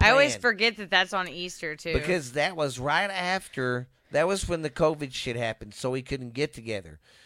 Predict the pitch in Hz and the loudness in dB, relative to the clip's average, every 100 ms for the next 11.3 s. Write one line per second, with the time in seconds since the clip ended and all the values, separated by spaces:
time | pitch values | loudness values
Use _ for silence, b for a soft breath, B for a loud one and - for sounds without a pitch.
0 | b - 123 113 120 160 165 139 135 127 | b -4 -2 0 2 2 0 -4 -4 -4
1 | 123 120 110 - 120 120 104 107 123 - | 0 -2 -2 -4 -4 -4 -6 -6 -4 -4
2 | - 131 131 143 123 123 143 147 143 143 | 0 0 0 -8 -6 -4 -2 0 0 0
3 | - 139 135 147 127 - 135 131 131 131 | -2 -6 0 0 -2 -6 -6 -4 -2 -2
4 | 123 113 113 127 127 110 104 - B B | -2 -8 -4 0 0 -2 -6 -16 B B
5 | - 180 175 131 143 135 110 139 139 139 | -12 -8 -4 -2 0 0 0 4 4 4
6 | 120 113 b b b - 117 117 120 131 | 2 -2 b b b -8 -6 -4 -2 0
7 | 135 131 123 120 127 123 - 123 123 117 | 2 0 0 -2 -4 -4 -4 -2 0 -2
8 | - _ _ 110 107 104 110 143 165 160 | -8 _ _ -6 -6 -6 -6 -6 -4 0
9 | 135 143 139 131 120 _ 117 110 107 98 | 2 2 -2 -6 -10 _ -4 -2 -2 -4
10 | 85 _ _ - 113 127 135 123 110 123 | -8 _ _ -6 -4 -4 -4 -6 -4 -4
11 | 127 107 101 | -2 -2 -6